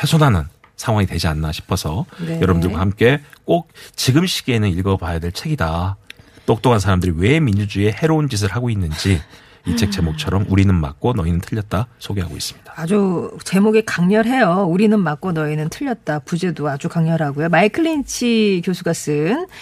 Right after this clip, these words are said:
Speaker 2: 책 오늘 함께 읽고 있는데요. 이 저자는 우리가 가진 확신과 오만의 함정에서 벗어나기 위해서 이 사람의 태도를 가져야 한다고 얘기합니다.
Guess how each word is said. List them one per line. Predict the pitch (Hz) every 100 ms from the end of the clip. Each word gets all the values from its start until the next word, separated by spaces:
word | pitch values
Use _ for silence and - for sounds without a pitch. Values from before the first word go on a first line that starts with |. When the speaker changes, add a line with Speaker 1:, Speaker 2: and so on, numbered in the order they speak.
| - -
Speaker 2:
책 | - 302
오늘 | 185 202
함께 | 233 220 175
읽고 | 165 170 190
있는데요. | 165 143 139 151 294 170 147 - - - - - -
이 |
저자는 | 247 269 359 349 330
우리가 | 220 302 339
가진 | 302 311
확신과 | - - 440 392 339 320
오만의 | 190 240 330 320
함정에서 | 320 320 285 277 277
벗어나기 | 208 254 254 240 214
위해서 | 196 175 170 330 311
이 | 190 233
사람의 | 294 311 302 254 247
태도를 | - 226 214 214
가져야 | - 170 190 190
한다고 | 175 156 151 165
얘기합니다. | 165 202 190 156 139 127 139 127